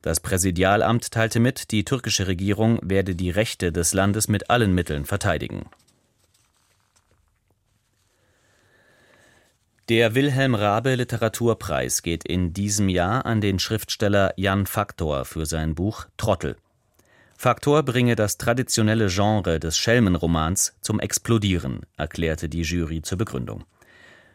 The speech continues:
Der Preis wird vom Deutschlandfunk und der Stadt Braunschweig gestiftet und ist mit dreißigtausend Euro dotiert.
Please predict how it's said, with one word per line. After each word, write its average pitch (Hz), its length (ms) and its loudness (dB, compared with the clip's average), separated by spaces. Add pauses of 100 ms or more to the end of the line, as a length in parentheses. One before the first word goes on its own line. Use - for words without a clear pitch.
Der 107 140 2
Preis 117 380 0
wird 131 200 -2
vom 101 160 0
Deutschlandfunk 113 640 0
und - 260 -4
der 110 100 2
Stadt - 240 -4
Braunschweig 90 800 -2
gestiftet 101 600 -2
und 107 160 -2
ist - 200 -4
mit 101 200 -2
dreißigtausend 101 760 0
Euro 90 300 2
dotiert. - 480 -8